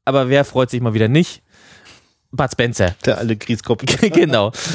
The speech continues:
Speaker 1: Und, ähm, es gi-, und es gibt ein großes Problem. Irgendein Mogul ist in den, ist in, ist in den, ja,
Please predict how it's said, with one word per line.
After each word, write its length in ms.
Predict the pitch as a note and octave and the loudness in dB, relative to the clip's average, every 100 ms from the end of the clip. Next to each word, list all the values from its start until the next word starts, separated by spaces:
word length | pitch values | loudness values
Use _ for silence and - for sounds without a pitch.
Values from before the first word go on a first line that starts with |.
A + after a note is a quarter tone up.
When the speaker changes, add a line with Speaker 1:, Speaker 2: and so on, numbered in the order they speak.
| C#3+ - | -8 0
Speaker 1:
Und, 540 | D3+ D#3 D3+ D3+ C#3+ | 2 4 2 0 0
ähm, 560 | - C#3+ C3+ C3 C3 B2+ _ - - | 2 4 4 2 -2 -4 _ -14 -4
es 160 | C3+ - | -4 -4
gi-, 100 | - - | -10 -2
und 140 | F3+ | 0
es 100 | E3+ | 0
gibt 180 | D#3 - | -2 -2
ein 100 | C3 | -2
großes 300 | B2+ C3+ B2 | 0 -2 -2
Problem. 400 | - B2 D#3+ E3 | -6 2 2 2
Irgendein 760 | C#3 D3 C#3 - B2 B2 B2 A#2+ C3+ | 2 0 0 0 2 2 0 -4 0
Mogul 520 | C#3 B2 F3+ G#3 E3+ | -2 2 4 4 4
ist 140 | D#3 | 2
in 80 | E3+ | 4
den, 260 | D#3 D3 - | 2 2 -2
ist 260 | C3+ - - | -6 -6 -6
in, 220 | - A#2+ - | -4 -4 -4
ist 200 | B2+ - | -8 -6
in 180 | - B2+ | -4 0
den, 360 | B2+ A#2+ A2+ A2 - - - - - - _ _ - - - _ _ - | 2 0 -2 -6 -14 -20 -20 -20 -20 -20 _ _ -20 -20 -20 _ _ 0
ja, 120 | D#3+ | 0